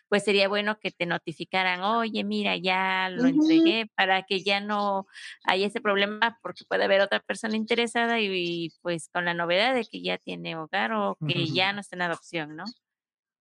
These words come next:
Speaker 2: Ah, tienes razón, voy a también pu-, a, a publicarlo como una de las reglas, que si pueden notificar cuando ya haya sido
Speaker 3: Ujú.
Speaker 2: adoptado. Mm, muy buena idea.
Speaker 1: Sí, porque el, sí, porque luego,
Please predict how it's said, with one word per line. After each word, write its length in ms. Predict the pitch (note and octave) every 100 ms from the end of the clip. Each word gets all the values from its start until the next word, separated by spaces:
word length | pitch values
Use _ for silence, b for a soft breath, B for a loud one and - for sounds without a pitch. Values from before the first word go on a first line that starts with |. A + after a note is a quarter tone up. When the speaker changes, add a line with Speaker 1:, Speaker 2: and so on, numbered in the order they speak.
| _ -
Speaker 2:
Ah, 280 | C4 B3+ C4+ C4+
tienes 260 | A#3 G#3
razón, 340 | E3 - G#3 G#3+
voy 120 | A3
a 60 |
también 220 | G#3 F3+ G3+
pu-, 140 | G3
a, 60 | F3
a 220 | D#3 F3+
publicarlo 440 | F3 F3 F#3 G3
como 160 | G3+ F3+
una 120 | F#3+
de 60 | F#3+
las 140 | D#3+
reglas, 340 | F3 F#3+ F#3+ F#3
que 100 | E3
si 120 | -
pueden 300 | E3 E3+ F#3
notificar 600 | F3 - D#3+ D3+ E3+ E3+
cuando 240 | F3+ E3+
ya 120 | D#3 D3
haya 160 | E3
sido 360 | D#3+ E3 D#3+ - _ _ _ _ _ _ -
Speaker 3:
Ujú. 220 | C#3 C#3+ C#3
Speaker 2:
adoptado. 640 | G3 F#3+ F#3 G3 F#3 F3+ _ -
Mm, 80 | D#4 A#4 F4 -
muy 100 | C#4
buena 160 | C4 A#3+
idea. 120 | G#3
Speaker 1:
Sí, 60 | B3+
porque 240 | A#3 A3
el, 140 | G#3+ G3+ B B B
sí, 140 | D#4
porque 280 | E4 C#4 A3
luego, 380 | G#3+ A#3 A#3+ A#3